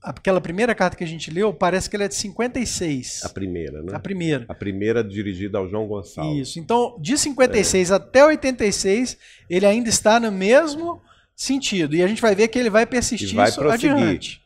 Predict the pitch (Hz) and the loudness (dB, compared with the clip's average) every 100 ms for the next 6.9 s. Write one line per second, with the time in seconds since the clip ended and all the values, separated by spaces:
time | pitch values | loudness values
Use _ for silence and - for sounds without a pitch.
0 | _ 107 95 104 - 101 - 110 117 - | _ -8 -2 0 2 0 2 2 0 0
1 | 123 113 143 175 131 - 127 113 90 92 | -2 0 0 -2 -6 -8 -6 -6 -4 -2
2 | 107 123 143 165 196 190 113 113 135 139 | -2 -2 -4 -4 0 0 0 0 4 4
3 | 123 117 127 131 139 98 101 92 - 71 | 2 0 0 0 0 0 -2 -2 -6 -12
4 | 73 - _ _ - - 98 104 107 - | -12 -18 _ _ -20 -10 -6 -4 -4 -8
5 | - 95 104 117 - 65 _ _ - 104 | -4 -2 -2 -4 -8 -16 _ _ -16 -4
6 | 120 92 90 95 101 - - - | -2 -2 -4 -4 -6 -8 -18 -18